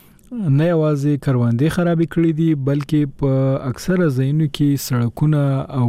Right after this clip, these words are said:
پلونه هم ویجاړ کړي دي، چې له وجې خلکو ته په تګ راتګ کې غټې ستونزې پیښې دي. همداراز کروندګر وایي چې د دوی جوړ تیار فصلونه چې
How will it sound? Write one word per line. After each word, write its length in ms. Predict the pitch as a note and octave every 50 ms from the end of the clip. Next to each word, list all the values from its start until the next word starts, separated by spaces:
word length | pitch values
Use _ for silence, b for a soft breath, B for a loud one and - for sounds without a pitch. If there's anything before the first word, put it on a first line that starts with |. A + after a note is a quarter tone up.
| - -
پلونه 260 | - D#3 D#3+ D#3 D3 C3 G#2+
هم 180 | B2 C3+ C3+ C3+ C#3 D#3+ C#3 B2 A#2
ویجاړ 320 | A#2 A#2+ A2+ G#2 A2+ A2 A2 -
کړي 160 | - D#3 E3+ E3 C#3
دي، 80 | D3+ E3+ D#3+
چې 80 | - D#3+ C#3 C3
له 80 | B2+ A#2 A#2+
وجې 420 | D3+ E3+ D#3+ D#3+ D#3+ D#3+ D3+ -
خلکو 300 | - C#3+ C#3+ C3+ - C3+ -
ته 120 | C#3 C3+ A#2+ -
په 140 | B2 A#2+ A2+ - -
تګ 100 | E3 E3 D3+ D3+
راتګ 280 | C#3+ C3+ - - C#3 B2+ -
کې 100 | - C#3 C3 B2
غټې 220 | B2 A2+ - B2+ A#2 -
ستونزې 420 | - - B2 A#2+ A2+ A2+ C3 C3 C3 A2+ -
پیښې 260 | B2 A#2 G#2 - - A2+ A#2+
دي. 60 | C3+ B B B B B B B B B B B B D#3+
همداراز 580 | D#3+ E3 F3+ F3 E3+ F3 E3+ E3+ E3+ E3 D3+ D3+ D#3+ E3 D#3+ D3+ - D#3
کروندګر 420 | D3+ C#3+ C#3 C#3+ C#3 C#3 D#3+ D#3 D3+
وایي 260 | D3+ D3+ D3 D3 D3
چې 200 | C#3+ - - C#3+ C#3 C3+ C3 A#2+
د 180 | B2 B2 A2+ A2 B2+
دوی 180 | C3+ C#3+ C#3+ C#3+ C#3 C#3 D3 - C#3+ C3+ A#2+ A2 B2+
جوړ 340 | C#3+ E3 F3 E3+ D#3 C#3 - C#3
تیار 320 | C3+ D3 E3 E3+ D3+ C3 -
فصلونه 420 | C3 A#2+ - - C3+ C#3 C3+ B2+ A2
چې 80 | -